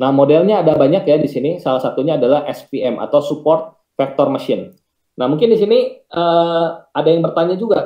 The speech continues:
kapan kita menggunakan model neural network, kapan kita menggunakan model S V M. Ya, sebenarnya kita bisa melihat dari, eh, jenis datanya terlebih dahulu. Sebagai contoh, misalkan, dibayangkan misalkan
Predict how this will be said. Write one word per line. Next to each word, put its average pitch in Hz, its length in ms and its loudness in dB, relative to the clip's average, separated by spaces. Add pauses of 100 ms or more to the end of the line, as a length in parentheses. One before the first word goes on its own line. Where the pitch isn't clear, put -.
kapan 254 320 -2
kita 196 160 -4
menggunakan 151 640 -2
model 131 560 2
neural 123 320 0
network, 151 400 -4
kapan 180 320 -4
kita 185 160 -6
menggunakan 175 480 0
model 170 240 4
S 170 160 -4
V - 160 -4
M. - 240 -4 (400)
Ya, 127 80 2
sebenarnya 139 400 0
kita 240 240 0
bisa 185 240 -2
melihat 170 400 0
dari, 147 480 4 (320)
eh, 147 320 2
jenis 170 320 2
datanya 139 400 0
terlebih 143 240 0
dahulu. 156 560 2
Sebagai 131 320 0
contoh, 139 320 2
misalkan, 117 480 -4 (400)
dibayangkan 123 640 0
misalkan 170 640 -4